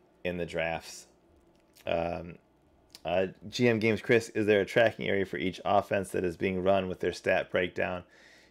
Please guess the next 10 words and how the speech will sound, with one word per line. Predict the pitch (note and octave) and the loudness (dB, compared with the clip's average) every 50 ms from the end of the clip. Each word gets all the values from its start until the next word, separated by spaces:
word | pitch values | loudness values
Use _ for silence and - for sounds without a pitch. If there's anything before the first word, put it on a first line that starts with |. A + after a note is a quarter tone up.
| _ _ _ | _ _ _
Uh, | - F#2+ F#2+ G2 F#2+ - - | 2 4 6 6 6 4 0
that | - F#2+ A#2 B2 C3 C3 | 0 4 8 8 8 8
is | C3 B2 A2+ | 6 2 0
not | A#2+ A2+ G2+ F#2+ - | 0 0 0 0 -2
tracked. | - - - E2+ D#2+ D#2 - - | -4 -6 -4 -4 -4 -4 -4 -6
It | F2 F2+ | -6 -6
is | E2+ E2+ | -6 -6
not | - F#2+ F#2 G2 - - - | -6 -4 -4 -4 -4 -4 -8
tracked | - - F#2+ F#2+ F2+ F2 - - _ | -6 -2 0 0 0 -2 -4 -8 _
by, | - F2+ F2 F2 F2 F2 F2 E2+ E2+ E2+ - | -4 -2 -2 -2 -2 -2 -2 -4 -4 -6 -10